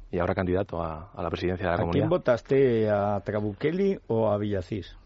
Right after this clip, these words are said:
Speaker 1: Pues la verdad es que dos, son dos buenos candidatos.
Speaker 2: No, ya, ya,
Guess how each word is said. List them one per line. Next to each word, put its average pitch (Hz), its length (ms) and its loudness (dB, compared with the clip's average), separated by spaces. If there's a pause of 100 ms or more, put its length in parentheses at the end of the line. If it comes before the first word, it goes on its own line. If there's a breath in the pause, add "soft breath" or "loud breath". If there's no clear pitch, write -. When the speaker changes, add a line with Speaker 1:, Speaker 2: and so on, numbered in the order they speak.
(580 soft breath)
Speaker 1:
Pues 92 720 6
la 98 60 8
verdad 107 100 10
es - 40 0
que 156 80 8
dos, 135 180 8 (180)
son 120 140 4
dos 98 80 6
buenos 90 160 4
candidatos. 85 520 0
Speaker 2:
No, - 100 0
ya, 95 240 2
ya, - 100 2